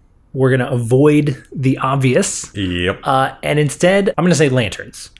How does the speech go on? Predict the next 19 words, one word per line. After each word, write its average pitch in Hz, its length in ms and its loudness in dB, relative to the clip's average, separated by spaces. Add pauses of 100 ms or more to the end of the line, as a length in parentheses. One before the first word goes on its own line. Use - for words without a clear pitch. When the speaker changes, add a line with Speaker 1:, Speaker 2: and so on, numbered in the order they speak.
(140)
Speaker 1:
Uh, 123 60 0
Speaker 2:
Mm-hmm. 120 80 2
Speaker 1:
there's 117 140 0
a 131 60 2
lot 135 220 2
of 175 80 0
similarity 135 560 2
here 147 400 2
from 120 280 -4
the, 110 260 -6
you 123 100 -6
know, 104 140 -10
sort - 180 -6
of 107 120 -8
square 127 360 0
tile 123 400 -2
laying 113 420 -4
that 107 120 -10
have 107 400 -8